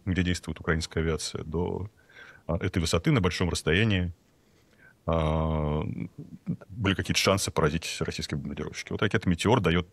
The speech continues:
даёт теоретически, даёт такую возможность. Вот. Напомню, что, а, речь идёт о поставке сначала двадцати, э,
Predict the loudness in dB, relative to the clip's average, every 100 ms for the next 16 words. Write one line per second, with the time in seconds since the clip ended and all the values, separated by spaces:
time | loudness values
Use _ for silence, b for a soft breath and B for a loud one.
0 | -4 0 2 2 -2 -2 0 0 -2 -2
1 | -6 -8 -10 -10 -4 -4 -2 -4 -2 -2
2 | -2 -6 -8 -16 _ -12 -8 -4 0 2
3 | 2 2 2 2 -4 B B B B B
4 | B 2 4 4 2 2 2 0 0 2
5 | 0 0 -4 -4 -6 -6 -2 -2 -2 -4
6 | 0 2 2 0 -6 -2 0 0